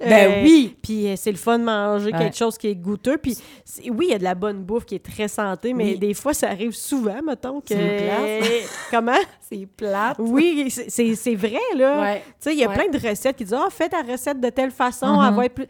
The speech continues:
Speaker 2: Oui, mais c'est pas la recette
Speaker 3: Non,
Speaker 2: de fudge
Speaker 3: c'est
Speaker 2: que je
Speaker 3: ça.
Speaker 2: mangerais
Speaker 1: Non.
Speaker 2: habituellement, tu sais.
Speaker 1: Non, c'est
Speaker 2: On
Speaker 1: mieux de manger ton fudge plus cochon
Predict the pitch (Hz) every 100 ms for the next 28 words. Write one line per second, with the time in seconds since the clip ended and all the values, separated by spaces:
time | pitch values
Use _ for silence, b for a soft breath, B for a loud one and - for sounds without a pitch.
0 | b b - - _ _ 240 247 480 494
1 | 269 247 254 - 349 370 247 240 233 180
2 | 196 202 220 202 254 285 285 196 180 214
3 | 180 233 226 180 214 254 214 285 339 277
4 | 240 214 196 226 214 202 262 311 233 B
5 | B - 262 294 494 339 233 233 - 240
6 | 214 - 294 - - 294 381 - 254 196
7 | - 214